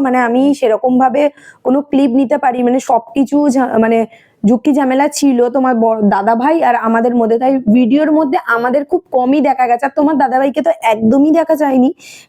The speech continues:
কারণ তোমার দাদাভাই ছিলই না। মানে আমরা দুইজনে মিলে যে ছবিটা তুলবো, মানে সেই ছবিই নেই। মানে দেড়টা, দেড়টা, দুটো নাগাদ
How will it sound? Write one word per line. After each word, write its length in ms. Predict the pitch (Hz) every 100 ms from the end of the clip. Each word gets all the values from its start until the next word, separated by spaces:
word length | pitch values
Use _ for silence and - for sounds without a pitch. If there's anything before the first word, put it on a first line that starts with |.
| -
কারণ 200 | 240 294
তোমার 180 | 285 311
দাদাভাই 360 | 262 240 240 302 294
ছিলই 480 | - 294 302 349 320
না। 120 | 196 165
মানে 140 | 214 285
আমরা 180 | 285 302 240
দুইজনে 440 | 269 262 302 311
মিলে 280 | 330 330 339 349
যে 160 | 294 311 302
ছবিটা 460 | - 233 269 285 330
তুলবো, 400 | 294 254 220 247 349 - - -
মানে 140 | 277 339
সেই 180 | 359 370 -
ছবিই 560 | 269 226 311 359 359
নেই। 200 | 269 202 185 _ _ -
মানে 220 | 240 285 285 285 - _ _ _ 220
দেড়টা, 520 | 226 247 - - 285 285 285 233
দেড়টা, 240 | 247 - 311
দুটো 240 | 262 320
নাগাদ 320 | 311 320 359